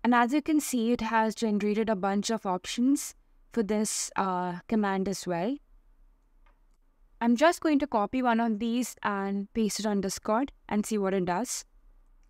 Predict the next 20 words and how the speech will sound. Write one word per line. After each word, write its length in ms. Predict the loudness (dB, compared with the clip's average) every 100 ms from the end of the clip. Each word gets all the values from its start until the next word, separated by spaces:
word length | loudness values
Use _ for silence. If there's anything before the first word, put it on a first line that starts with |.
| _
So 180 | -6 -2
here 240 | 2 2 2
we 120 | 0
go. 280 | -2 -6 -8 _ _ -8
I 60 | -4
haven't 480 | 2 2 4 2 2
edited 440 | 0 0 -2 -2
this 200 | -4 -6
prompt 380 | -4 -2 0 -2 -6
at 240 | -6 -4
all. 180 | -6 -8 -12 _ -20 _
Let's 160 | -4 0
just 200 | 0 0
send 240 | -2 0
the 60 | 0
command. 480 | 0 -2 -2 -6 -6 _ _ -20 _ _ -4
And 400 | -2 0 0 -2 _ _ _ _ _ _ _ _ _ _ _ _ _ _ _ _ _ _ -2
this 240 | 0 2
is 240 | -2 0
what 220 | -2 -2